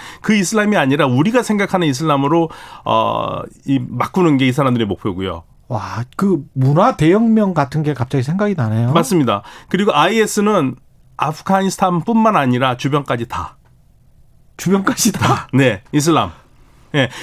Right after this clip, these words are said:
Speaker 1: 그러니까 이 사람들은 생각하기에 <laughs> 지금, 지금 여러 나라들이 뭐 우리가 보면 어, 이게 무슬림 국가라고 얘기하는 나라들이 이
Speaker 2: 예.
Speaker 1: 사람들한테는 제대로 된 무슬림 국가가 아니에요.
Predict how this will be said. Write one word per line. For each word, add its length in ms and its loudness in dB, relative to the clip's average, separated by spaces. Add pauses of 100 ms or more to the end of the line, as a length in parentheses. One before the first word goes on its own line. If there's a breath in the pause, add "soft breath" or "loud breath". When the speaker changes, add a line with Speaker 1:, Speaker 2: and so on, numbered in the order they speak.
Speaker 1:
그러니까 200 2
이 100 4
사람들은 480 4
생각하기에 720 2
<laughs> 40 -14
지금, 300 0 (320 loud breath)
지금 220 0
여러 220 6
나라들이 460 2
뭐 240 4
우리가 280 4
보면 320 2
어, 160 4
이게 120 2
무슬림 420 0
국가라고 400 0
얘기하는 340 2
나라들이 640 2
이 40 -4
Speaker 2:
예. 40 4
Speaker 1:
사람들한테는 640 2
제대로 300 4
된 140 2
무슬림 280 0
국가가 300 -2
아니에요. 320 -10